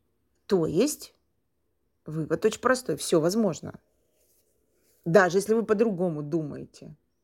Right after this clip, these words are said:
Но возможно все. Другой вопрос, как это все получить. А, если мы вспомним времена, ну, вряд ли кто-то из нас помнит прямо, но мы можем понаблюдать за малышами,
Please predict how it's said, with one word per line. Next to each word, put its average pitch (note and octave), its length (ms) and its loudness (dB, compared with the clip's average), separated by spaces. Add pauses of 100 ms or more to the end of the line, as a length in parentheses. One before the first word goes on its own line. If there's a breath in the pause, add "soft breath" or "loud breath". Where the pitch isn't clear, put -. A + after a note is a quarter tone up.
(320)
Но F3+ 120 0
возможно E3 540 0
все. - 480 -6
Другой F#3 280 4
вопрос, A#3 220 -2
как A3 180 -6
это G3+ 260 -4 (120)
все F#3 280 0 (160)
получить. - 600 -8 (1000 loud breath)
А, D#3+ 420 -4
если G#3+ 200 2
мы A#3+ 120 2
вспомним G#3+ 500 0
времена, G3 420 0
ну, F#3+ 120 -2
вряд F3+ 260 -2
ли D3+ 80 -6
кто-то - 320 -10
из C#3+ 100 -4
нас D#3+ 160 -6
помнит A3+ 560 2
прямо, C#3+ 400 -6
но D#3 120 -6
мы F#3 120 -2
можем F#3+ 240 -2
понаблюдать F#3+ 600 0
за D3+ 100 -2
малышами, F#3 720 -2